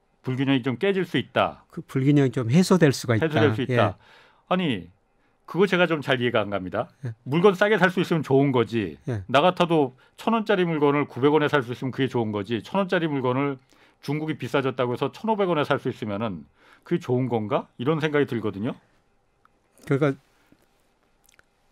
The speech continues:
Speaker 2: 미국 경제 앞으로 나빠지더라도 나머지 경제가 좋아야 되는데
Speaker 1: 예.
Speaker 2: 좋아질 경제가 저는 중국이라고 보고 있거든요.
Speaker 1: 예. 아.
Speaker 2: 예, 중국이 이거 쌍순환 전략이라고 그러는데 소비 내수를 많이 키워야 됐다는
Speaker 1: 예,
Speaker 2: 겁니다.
Speaker 1: 예. 예.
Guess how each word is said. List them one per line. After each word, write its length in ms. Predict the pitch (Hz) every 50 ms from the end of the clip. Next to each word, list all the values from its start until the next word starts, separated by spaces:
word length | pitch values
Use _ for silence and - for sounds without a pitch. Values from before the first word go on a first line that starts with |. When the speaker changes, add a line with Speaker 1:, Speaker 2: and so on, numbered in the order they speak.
| _ _ _
Speaker 2:
미국 280 | 127 123 160 175 165
경제 260 | - 180 165 160 156 143
앞으로 320 | 127 123 - - 139 131
나빠지더라도 840 | 117 110 110 - - 139 131 120 127 120 - 120 110 117 113 135 123
나머지 440 | 107 107 117 127 151 160 156 160 135
경제가 360 | 139 131 127 120 123 117 113
좋아야 320 | - - 123 120 117 113
되는데 640 | 104 - 107 101 104 101 98 101 107 107 110 110 107
Speaker 1:
예. 220 | 110 101 95 87 82
Speaker 2:
좋아질 380 | - 143 147 151 147 151 139
경제가 460 | 127 143 120 113 107 113 113 117 120 117
저는 240 | - 120 113 107
중국이라고 600 | - - 135 135 135 147 143 147 127 127 113 107
보고 220 | 101 - 107 98 101
있거든요. 460 | 92 - - - - 107 95 101 92
Speaker 1:
예. 380 | 90 85 82 82 85 120 185 - _ _ _ _ _ _ _ _
아. 140 | 104 92 87 131
Speaker 2:
예, 100 | 127 120
중국이 420 | - - 151 147 147 151 151 147
이거 140 | 139 131 127
쌍순환 520 | - 180 175 180 180 - - 175 160 143
전략이라고 600 | 143 151 135 127 123 123 120 110 110 117 113 110
그러는데 380 | 110 - 120 113 110 104 113 123
소비 360 | - - - 190 180 180 135
내수를 400 | 107 120 151 156 - 180 147 143
많이 220 | 127 123 113 113
키워야 260 | - - - 175 147 139
됐다는 440 | - 117 101 - - 117 104 98
Speaker 1:
예, 120 | 107 101 95
Speaker 2:
겁니다. 300 | 90 85 80 78 73 - - _ _ _ -
Speaker 1:
예. 40 | 104
예. 120 | 90 82